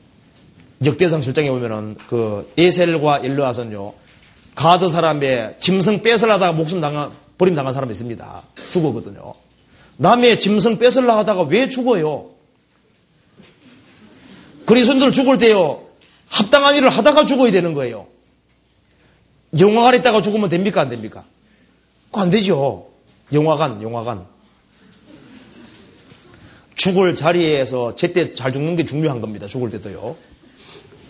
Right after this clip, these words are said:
이 에서는요, 외부의 세계에다가 자기 목숨을 다 걸은 사람인 거예요. 어떤 사람은 스포츠, 오락, 이런 데 목숨 거는 사람도 있습니다.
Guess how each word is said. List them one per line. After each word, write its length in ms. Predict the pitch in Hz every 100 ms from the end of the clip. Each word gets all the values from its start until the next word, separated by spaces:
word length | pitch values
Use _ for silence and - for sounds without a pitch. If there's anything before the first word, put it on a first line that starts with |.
| - _ - - - - - - - - - - - - - - - - - - - - - -
이 180 | 139 170
에서는요, 800 | 160 165 147 135 123 113 87 - _ _ _ _ _ _ _ _
외부의 760 | 113 147 196 220 202 226 220 214
세계에다가 880 | 185 208 185 208 202 196 185 196
자기 260 | 185 160 175
목숨을 440 | 180 160 185 180
다 180 | 139 165
걸은 220 | 165 180
사람인 340 | 127 98 98 90
거예요. 180 | 50 - _ _ _ _ _ _ _ _ _ _ _ - - - - -
어떤 220 | 214 220
사람은 460 | 226 247 240 240 247
스포츠, 480 | - - 247 247 254 220 139 - - _
오락, 600 | 180 247 269 196 - - _ _ _ _ -
이런 280 | 226 269 254
데 120 | 247
목숨 340 | 254 214 262
거는 200 | 233 247
사람도 280 | 220 240 180
있습니다. 380 | 123 143 131